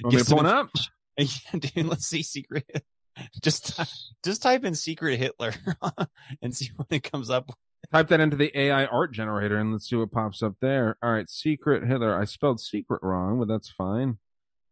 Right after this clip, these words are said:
Speaker 1: Uh,
Speaker 2: So there's a
Speaker 1: looks
Speaker 2: book called The Great Secret of Hitler. That's not what we want. The Secret Hitler board game.
Speaker 1: Yeah, let me type in Secret Hitler board game and see what the premise is. I'm assuming there's a, one of you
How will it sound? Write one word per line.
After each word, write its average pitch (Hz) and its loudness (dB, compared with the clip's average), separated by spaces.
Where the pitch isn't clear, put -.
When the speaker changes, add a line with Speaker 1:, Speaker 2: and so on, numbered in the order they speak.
Speaker 1:
Uh, 110 0
Speaker 2:
So 135 2
there's 127 2
a 120 2
Speaker 1:
looks 220 0
Speaker 2:
book 165 4
called 117 2
The 110 0
Great 117 -4
Secret - -6
of 151 0
Hitler. 98 -8
That's 113 -8
not 120 -8
what 123 -14
we 95 -10
want. 92 -14
The 101 -10
Secret - -8
Hitler 123 2
board 110 -2
game. 64 -14
Speaker 1:
Yeah, 165 4
let 185 2
me 233 2
type 214 2
in 160 0
Secret 139 -2
Hitler 120 0
board 110 2
game 95 -4
and 92 -2
see - -2
what 120 2
the 95 -2
premise 139 -2
is. 104 0
I'm 175 4
assuming 196 2
there's 139 4
a, 123 6
one 185 -2
of 175 0
you 107 2